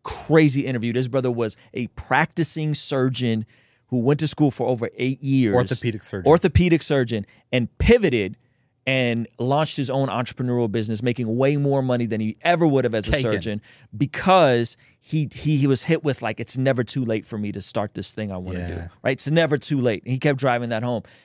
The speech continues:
Speaker 1: It was such a, man, that was, that was a heavy, and all the stuff he was able to do with helping, uh, orphans and be a foster parent, all these things. I was sitting there tearing up during that conversation,
Speaker 2: Yeah.
Speaker 1: right?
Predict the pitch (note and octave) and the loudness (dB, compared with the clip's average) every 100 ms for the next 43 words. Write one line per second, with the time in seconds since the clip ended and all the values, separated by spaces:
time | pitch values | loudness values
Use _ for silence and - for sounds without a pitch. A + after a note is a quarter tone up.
0 | _ _ _ D3+ D#3 - E3 D3+ C3+ A2 | _ _ _ 0 0 0 -4 -2 -2 -4
1 | A#2+ C#3 B2 D3 - C#3 A#2+ G#2+ D3+ C#3 | -2 0 0 0 2 0 0 -2 0 2
2 | C3 A2+ C3 D#3 D#3 D3 C#3 C#3+ B2+ B2 | 0 0 2 4 4 2 -2 0 0 0
3 | A#2+ A2+ G#2 B2 G#2+ - - - B2+ C3 | 0 -2 -2 -2 -4 -10 -20 -6 -4 0
4 | C#3 A#2+ A#2 A2 G2 - D3+ C3+ C3 A2+ | 0 -2 -2 -2 -2 2 0 0 -2 -4
5 | G2 F2+ - - - D3 A#2 C#3 C3 - | -4 -8 -12 -10 0 2 2 0 -2 -4
6 | A#2 C3+ B2 C3 G3+ G3 - C#3+ E3+ - | -2 0 2 4 4 4 0 -2 -2 -2
7 | E3 B2 - C#3+ B2 C#3+ A#2+ A2 G2+ - | -2 -4 -4 -2 0 -2 -2 -4 -6 -6
8 | G#2+ G#2 G2+ G#2+ G2+ A2 - | -8 -6 -4 -4 -2 -6 -8